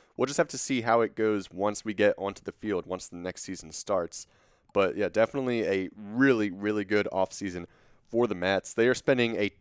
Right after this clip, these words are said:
ton of money. But like you said, Steve Cohen, he, he is the richest owner in baseball. He is one of the richest owners in North American sports. He actually comes in at number five on the list. Steve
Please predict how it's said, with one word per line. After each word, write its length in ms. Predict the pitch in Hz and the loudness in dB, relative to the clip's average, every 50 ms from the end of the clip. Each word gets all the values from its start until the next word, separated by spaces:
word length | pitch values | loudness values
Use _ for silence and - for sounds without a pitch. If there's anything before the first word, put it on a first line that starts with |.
| - - - - - - - | -18 -16 -18 -18 -14 -6 0
ton 240 | 147 147 147 139 | 0 2 2 2
of 120 | 127 113 101 | -2 -4 -2
money. 380 | 104 104 101 101 95 92 87 - _ _ _ _ _ - | -2 -2 0 0 -2 -6 -8 -10 _ _ _ _ _ 4
But 220 | 127 127 123 - _ _ | 4 4 4 4 _ _
like 240 | 107 117 127 131 - | -4 -2 -2 -2 -2
you 100 | 135 120 | -4 -4
said, 300 | - - 147 131 90 - _ | -2 0 0 0 0 -2 _
Steve 300 | - - - 139 135 123 | -16 -8 -4 -4 -4 -2
Cohen, 340 | - 139 135 127 110 98 90 _ _ _ _ _ _ _ _ _ - | -2 -2 0 0 0 -2 -4 _ _ _ _ _ _ _ _ _ -4
he, 220 | 120 120 120 113 | -2 -2 0 0
he 120 | 113 131 139 | 2 2 2
is 200 | 139 123 104 98 | 2 2 0 -2
the 180 | 110 117 113 | -2 -2 -2
richest 480 | 104 101 113 117 - - 127 113 - - - | -2 0 -2 -2 0 0 -2 -2 -4 -4 -4
owner 340 | 107 110 107 101 98 95 - _ | -4 -2 -2 -2 -2 -4 -4 _
in 240 | - 110 110 107 101 | -6 -4 -4 -4 -2
baseball. 420 | 85 101 104 101 - - 90 87 | -2 -2 -2 -2 -2 -2 -2 -2
He 140 | 87 92 98 | 0 0 -2
is 120 | 104 95 - | -4 -4 -2
one 160 | 95 101 104 | -2 -2 -2
of 120 | 104 90 | -2 -4
the 140 | 95 95 92 | -6 -8 -6
richest 360 | 92 92 90 - 92 87 - | -4 -6 -6 -6 -8 -8 -6
owners 380 | 92 90 90 90 90 87 - - _ _ _ _ _ | -6 -6 -4 -6 -8 -8 -10 -14 _ _ _ _ _
in 140 | - 98 92 | -8 -8 -6
North 220 | 92 92 92 - 98 | -4 -6 -6 -6 -6
American 320 | 87 87 87 - - 82 | -6 -4 -6 -6 -8 -12
sports. 340 | - - - 92 90 - - | -14 -8 -6 -6 -6 -4 -4
He 80 | 92 | -4
actually 200 | 92 - - 90 | -4 -4 -6 -10
comes 200 | - 92 87 - | -12 -14 -12 -10
in 60 | 85 87 | -10 -10
at 60 | 78 | -10
number 200 | 82 85 82 82 | -10 -10 -10 -12
five 400 | _ _ - 92 90 90 87 - | _ _ -4 -2 -2 -2 -4 -6
on 80 | 82 | -10
the 80 | 82 82 | -12 -8
list. 220 | 85 85 85 - | -8 -8 -8 -8
Steve 200 | - - 92 85 | -10 -12 -14 -10